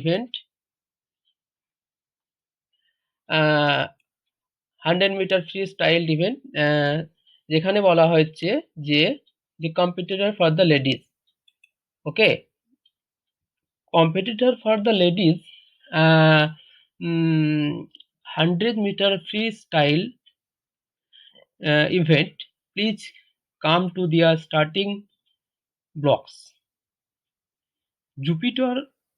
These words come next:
সুইমিং ক্লাবের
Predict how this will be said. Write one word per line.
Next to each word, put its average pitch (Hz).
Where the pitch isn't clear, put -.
সুইমিং 220
ক্লাবের 151